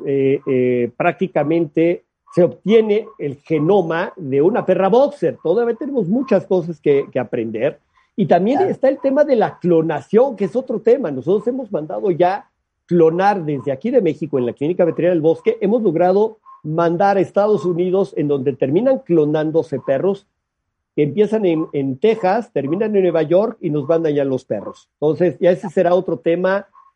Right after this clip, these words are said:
Speaker 1: eh,
Speaker 2: Va.
Speaker 1: eh, a discutir.
Speaker 2: Va. Ok. Este que cómo le gusta a la gente y a mí me parece una barbaridad. El Labradoodle, que es la combinación de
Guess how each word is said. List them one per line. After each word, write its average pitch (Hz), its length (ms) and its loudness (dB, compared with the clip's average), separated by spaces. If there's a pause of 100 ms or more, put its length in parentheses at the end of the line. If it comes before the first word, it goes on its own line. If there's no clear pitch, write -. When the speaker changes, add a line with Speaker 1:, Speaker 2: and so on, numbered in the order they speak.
(140)
Speaker 1:
eh, 143 420 2
Speaker 2:
Va. 135 140 2
Speaker 1:
eh, 127 460 -4
a 143 100 -4
discutir. 127 460 -8 (840)
Speaker 2:
Va. 151 220 -2 (280)
Ok. 202 180 2 (800)
Este 320 760 2
que 208 220 -2
cómo 262 300 2
le 233 100 2
gusta 208 420 -2
a - 20 2
la 160 120 0
gente 185 520 -2
y 170 140 -2
a 160 140 4
mí 196 340 -2
me 165 140 -4
parece 165 560 -2
una 170 480 -4 (100)
barbaridad. 135 840 -2 (800)
El 175 320 0
Labradoodle, 180 1200 -2 (320)
que 165 140 2
es 170 120 2
la 185 120 0
combinación 135 840 -4
de 208 300 0